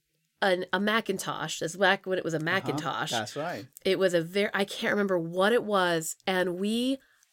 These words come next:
Speaker 1: I don't think we ever set it up. To
Speaker 2: Oh,
Speaker 1: be
Speaker 2: really?
Speaker 1: honest, I don't think we
Speaker 2: <laughs>
Speaker 1: ever got it to work.
Speaker 2: Interesting.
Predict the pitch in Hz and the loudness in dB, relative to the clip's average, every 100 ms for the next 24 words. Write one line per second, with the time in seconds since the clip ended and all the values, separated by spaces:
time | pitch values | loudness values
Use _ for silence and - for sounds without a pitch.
0 | - 494 480 403 381 339 330 320 302 311 | 10 12 10 8 6 6 6 6 4 2
1 | 339 349 403 277 - _ - - 294 - | 4 6 6 4 2 _ -2 12 12 12
2 | 277 - 392 359 - 294 370 440 381 392 | 12 12 12 12 10 6 8 6 6 6
3 | 370 339 302 320 294 294 285 302 269 403 | 6 6 6 4 4 4 0 -2 0 0
4 | 226 - 165 - 120 117 | 0 0 0 0 -4 -6